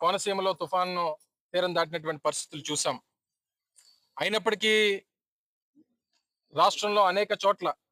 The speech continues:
తీరం వెంబడి ఉన్నటువంటి అనేక జిల్లాల్లో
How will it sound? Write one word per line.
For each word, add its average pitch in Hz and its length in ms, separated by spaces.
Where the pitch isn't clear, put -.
తీరం 196 260
వెంబడి 196 260
ఉన్నటువంటి 190 480
అనేక 180 320
జిల్లాల్లో 180 720